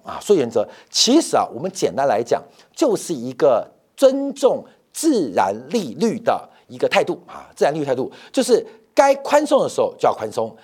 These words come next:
该紧缩的时候就要紧缩。可这个宽松跟紧缩跟市场上的周期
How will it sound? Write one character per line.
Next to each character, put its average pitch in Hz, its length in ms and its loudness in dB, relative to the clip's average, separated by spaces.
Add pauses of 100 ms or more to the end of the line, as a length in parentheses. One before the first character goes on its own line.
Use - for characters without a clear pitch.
(120)
该 214 240 2
紧 175 320 -8
缩 214 140 4
的 - 40 4
时 - 60 -4
候 98 60 -2
就 120 60 -2
要 135 40 -2
紧 - 160 -10
缩。 131 260 -2 (220)
可 214 120 4
这 262 140 4
个 208 100 0
宽 330 320 0
松 311 220 0
跟 311 220 -2
紧 233 300 -6
缩 196 300 0 (260)
跟 214 200 4
市 339 240 -4
场 107 160 -6
上 147 160 -4
的 110 80 -2
周 262 320 4
期 92 320 -6